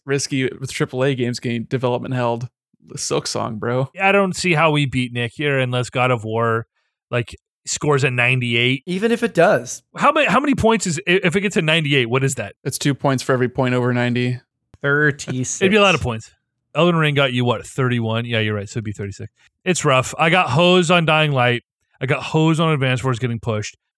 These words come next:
Speaker 2: Risk of Rain not having the D L C drop on the Switch at day and date with the P C version. Ridiculous. Microsoft Flight Sim, I'm not even mad about. It's just like, whatever. It's one of those things where it's like, it happens. I was shocked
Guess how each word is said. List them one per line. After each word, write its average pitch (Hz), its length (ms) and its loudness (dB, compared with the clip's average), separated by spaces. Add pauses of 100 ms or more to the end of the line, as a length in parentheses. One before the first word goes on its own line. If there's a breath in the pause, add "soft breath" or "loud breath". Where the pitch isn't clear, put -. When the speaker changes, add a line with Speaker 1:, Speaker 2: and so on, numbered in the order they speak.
(100)
Speaker 2:
Risk 170 240 2
of 135 120 0
Rain 131 400 2 (140)
not 131 340 2
having 123 300 0
the 123 80 0
D 113 160 -2
L 113 140 0
C 113 480 -2 (100)
drop 110 340 -2
on 113 140 -4
the 110 60 -4
Switch - 400 -4
at 117 160 -10 (180)
day 127 180 0
and 117 120 -2
date 110 240 -4
with 113 100 -8
the 113 80 -20
P 120 160 -6
C 185 140 -8
version. 151 520 -2
Ridiculous. 139 800 -2 (640)
Microsoft 185 460 2
Flight 160 180 4
Sim, 160 240 0
I'm 147 80 2
not 147 120 2
even 143 120 0
mad 123 220 2
about. 120 280 2
It's 131 140 0
just 156 220 -2
like, 135 160 0
whatever. 113 280 0
It's 127 120 -4
one 160 80 0
of 139 40 0
those 127 140 -2
things 107 260 -8
where 117 120 -4
it's 107 120 -10
like, 107 160 -8
it 139 160 -6
happens. 110 480 -4 (260)
I 277 120 2
was 302 160 2
shocked - 720 2